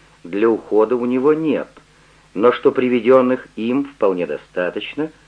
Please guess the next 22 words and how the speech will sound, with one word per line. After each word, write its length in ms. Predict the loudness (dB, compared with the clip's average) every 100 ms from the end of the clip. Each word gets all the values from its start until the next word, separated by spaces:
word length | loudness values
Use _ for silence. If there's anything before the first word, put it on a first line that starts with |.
| _ _ 0
так 180 | 2
как 220 | 0 -8 -10 2
это 380 | 4 4 0
дело 480 | -4 -4 -2 0 2
его 380 | 0 -2 -4 -6 -8 -4
совести. 640 | -4 -4 -14 _ -20 -20 _ _ _ _ _ _ _ _ _ _ _ _ _ _ _
В 60 | -10
таком 300 | 0 2 2
случае 500 | 0 0 0 -4 -2
выслушайте 640 | 0 0 -2 -2 -2 -2
меня, 300 | -2 0 0
мой 200 | 0 -4
юный 380 | -4 -4 -4 -4
друг, 500 | -4 -6 -6 -8 -20 _ _ _ _ _ -10
и 40 |
я 240 | 2 2
не 120 | 2 -2
сомневаюсь, 580 | -6 -6 0 4 4 2 -6 _
что 260 | -14 -8 -4
мне 180 | -2 -2
удастся 540 | 2 0 0 -2 0
вас 240 | 2 0